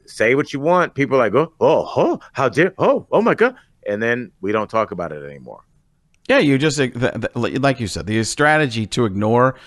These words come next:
Speaker 2: is better to engage than to engage, because once you engage, it snowballs, it gets worse. If the more you talk about it, the more you give fodder for it to keep going. I've been in the middle of little bits of things like that, and I, I've made mistakes,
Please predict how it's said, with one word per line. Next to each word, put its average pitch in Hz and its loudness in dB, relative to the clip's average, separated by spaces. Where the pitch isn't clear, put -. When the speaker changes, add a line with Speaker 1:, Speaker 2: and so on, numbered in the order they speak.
Speaker 2:
is 110 0
better 113 2
to 104 0
engage 95 0
than 101 0
to 101 -2
engage, 90 -2
because 110 0
once 135 0
you 135 2
engage, 120 2
it - 0
snowballs, 101 0
it 92 -4
gets 92 -4
worse. - -4
If 107 -4
the 113 2
more 160 4
you 143 4
talk 123 2
about 127 4
it, 135 0
the 113 2
more 139 6
you 131 4
give 123 2
fodder 123 2
for 120 0
it - -4
to 104 -4
keep - -4
going. 120 0
I've 143 0
been 135 0
in 123 2
the 113 2
middle 120 2
of 110 2
little 120 2
bits 117 -2
of 120 -8
things 117 -2
like 117 -2
that, 117 0
and 113 -4
I, 107 -2
I've 127 -2
made 135 2
mistakes, - -2